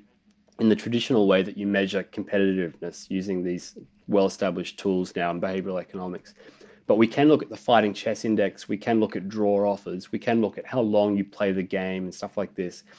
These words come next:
And what we find is that women on average have higher Fighting Chess Index scores than men. Now, it's nothing conclusive, it's not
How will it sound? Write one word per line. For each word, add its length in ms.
And 200
what 160
we 120
find 460
is 160
that 280
women 320
on 160
average 640
have 220
higher 560
Fighting 380
Chess 280
Index 320
scores 560
than 180
men. 200
Now, 140
it's 140
nothing 220
conclusive, 640
it's 200
not 240